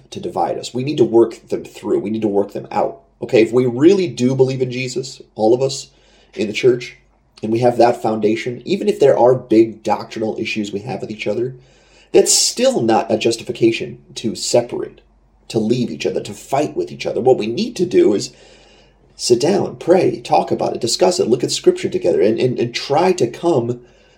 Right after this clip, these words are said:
to an agreement according to what the Bible says so that we can stay unified. Because all we have to do is, is be divided and we lose. But the devil has to get in the way with, with issues.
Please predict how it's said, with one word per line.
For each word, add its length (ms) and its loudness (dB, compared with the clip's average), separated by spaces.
to 140 -2
an 80 2
agreement 600 2
according 440 0
to 80 -8
what 160 2
the 80 -2
Bible 320 2
says 320 0
so 80 -2
that 80 4
we 100 0
can 340 -6
stay 380 2
unified. 600 -2
Because 260 -2
all 200 4
we 100 6
have 100 2
to 80 -4
do 240 6
is, 200 -2
is 180 4
be 100 -4
divided 480 2
and 100 -2
we 60 -4
lose. 380 -4
But 540 4
the 80 4
devil 280 6
has 120 2
to 80 -2
get 140 4
in 60 2
the 60 2
way 200 4
with, 240 -4
with 180 -4
issues. 540 -10